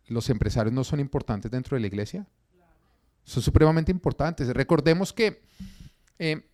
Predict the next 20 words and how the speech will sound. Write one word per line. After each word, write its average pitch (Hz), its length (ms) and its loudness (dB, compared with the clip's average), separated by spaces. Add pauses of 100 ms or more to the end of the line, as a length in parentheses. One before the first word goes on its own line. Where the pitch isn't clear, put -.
la 156 200 0
iglesia 156 340 0
como 190 220 -2
tal, 156 100 0
los 151 80 -2
sacerdotes 151 500 -2
no 180 140 -2
pudieron 190 220 2
hacer 131 320 -4
nada, 165 440 -4 (440)
eh, 139 420 0 (300)
co-, - 240 -2
para, 135 400 0
digamos 143 340 -4
que, - 400 -4
l-, 135 260 -10
l-, 143 280 -8
la 143 260 -2
parte, 156 320 2
digamos, 165 400 -2